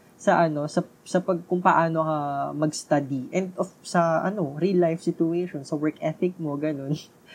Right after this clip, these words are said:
So, siguro yung pinapractice na rin natin dito, yung kung paano natin, paano tayo nagdi-deal with certain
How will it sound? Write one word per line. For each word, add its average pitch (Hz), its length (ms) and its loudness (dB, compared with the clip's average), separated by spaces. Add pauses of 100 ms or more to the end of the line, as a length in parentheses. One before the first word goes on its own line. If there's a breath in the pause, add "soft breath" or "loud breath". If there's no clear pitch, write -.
(120 loud breath)
So, - 160 0
siguro 233 320 2
yung 220 320 0
pinapractice 175 720 0
na 165 120 4
rin 160 180 2
natin 143 320 -2
dito, 139 240 -6
yung 135 180 -4
kung 151 160 -4
paano 135 400 0
natin, 131 460 -6 (580 soft breath)
paano 214 220 4
tayo 226 160 4
nagdi-deal 143 840 -2
with 156 220 2
certain 135 540 0